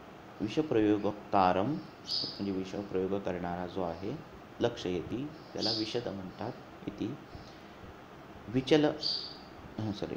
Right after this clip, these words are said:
विलक्ष हा चलदृष्टी. विलक्षचा अर्थ इथं त्यांनी दिलाय की चलदृष्टी, म्हणजे जिची दृष्टीमध्ये चंचलता आहे. अरुण दत्ताने अर्थ दिलाय की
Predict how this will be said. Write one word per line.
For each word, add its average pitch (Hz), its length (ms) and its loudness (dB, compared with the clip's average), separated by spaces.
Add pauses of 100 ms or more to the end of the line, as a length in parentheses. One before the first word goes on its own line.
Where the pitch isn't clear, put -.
विलक्ष 123 380 2
हा 117 280 2 (140)
चलदृष्टी. 98 520 2
विलक्षचा 117 600 -4
अर्थ - 200 -6
इथं 104 120 0
त्यांनी 113 300 -4
दिलाय 110 200 -4
की - 160 -2 (600)
चलदृष्टी, 131 540 0 (300)
म्हणजे - 260 -6
जिची - 280 -8
दृष्टीमध्ये 135 560 -2
चंचलता 107 520 -2
आहे. 85 240 -2
अरुण 113 180 -4
दत्ताने 120 300 -4
अर्थ - 460 -4
दिलाय 117 240 0
की 160 180 0